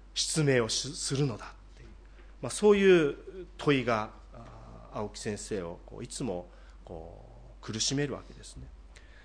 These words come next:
で、失明したその若者のもとにはいろんな人が <laughs> やってきて、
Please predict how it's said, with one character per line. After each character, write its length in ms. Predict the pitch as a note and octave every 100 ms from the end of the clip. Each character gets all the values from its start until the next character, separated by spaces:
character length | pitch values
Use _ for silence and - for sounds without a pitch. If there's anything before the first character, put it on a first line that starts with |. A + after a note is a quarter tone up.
| - _ _ _ -
で、 60 | C3+
失 200 | - D#3
明 260 | C#3 B2+
し 120 | B2
た 100 | C#3+
そ 100 | -
の 100 | B2+
若 220 | A#2+ - B2+
者 220 | B2+ B2
の 100 | A#2+
も 120 | A#2+
と 120 | B2+
に 60 | A2+
は 60 | F#2+
い 40 |
ろ 100 | B2+
ん 100 | F#3+
な 80 | G3
人 220 | - E3
が 160 | F#2+ - - - -
<laughs> 320 | - - -
や 120 | -
っ 40 | -
て 160 | A#2
き 120 | -
て、 180 | - F2+